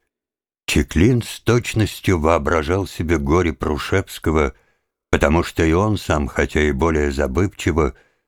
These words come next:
грустил когда-то тем же горем по худому, чужеродному, легкому человеку,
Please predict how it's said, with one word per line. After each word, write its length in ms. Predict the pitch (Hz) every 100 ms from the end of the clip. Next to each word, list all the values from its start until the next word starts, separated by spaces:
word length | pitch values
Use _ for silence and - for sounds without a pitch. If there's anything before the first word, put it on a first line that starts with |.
| -
грустил 640 | 80 85 76 - 104 101
когда-то 580 | - 90 76 90 85 78
тем 260 | - 87
же 140 | 71 78
горем 560 | 71 82 87 76 71 - _ _ _
по 140 | - 90
худому, 580 | - 69 62 87 82 78
чужеродному, 1200 | - 73 67 73 76 82 69 71 71 69 62 - _ -
легкому 640 | 78 73 80 _ 71 69
человеку, 880 | 69 - 69 65 73 87 - 71 -